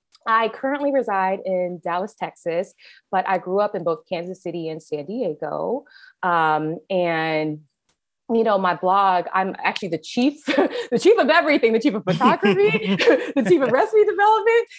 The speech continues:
Speaker 1: you know, chief content creator for the blog Miko and the Dish, as you mentioned. Um, my blog, I'm, you know, I,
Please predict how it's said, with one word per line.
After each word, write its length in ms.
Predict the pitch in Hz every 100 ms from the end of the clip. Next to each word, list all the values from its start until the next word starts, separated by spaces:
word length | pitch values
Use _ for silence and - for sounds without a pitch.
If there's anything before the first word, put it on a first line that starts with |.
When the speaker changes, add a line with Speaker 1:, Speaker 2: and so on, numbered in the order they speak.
| -
Speaker 1:
you 100 | 339
know, 60 | -
chief 240 | 330 285
content 400 | 330 320 370 381
creator 380 | 381 262 285 381
for 140 | 277 262
the 80 | 269
blog 380 | 226 208 208 202 -
Miko 340 | 190 190 185
and 120 | 170 165
the 40 |
Dish, 240 | 156 165 -
as 180 | 156 226
you 100 | 262
mentioned. 580 | 175 170 - 170 214 269 - - -
Um, 480 | 208 185 175 170 165 - 185
my 460 | 202 208 240 277
blog, 760 | 220 196 185 185 175 170 175 175 196
I'm, 140 | 202 - -
you 180 | 214 233
know, 60 |
I, 120 | 226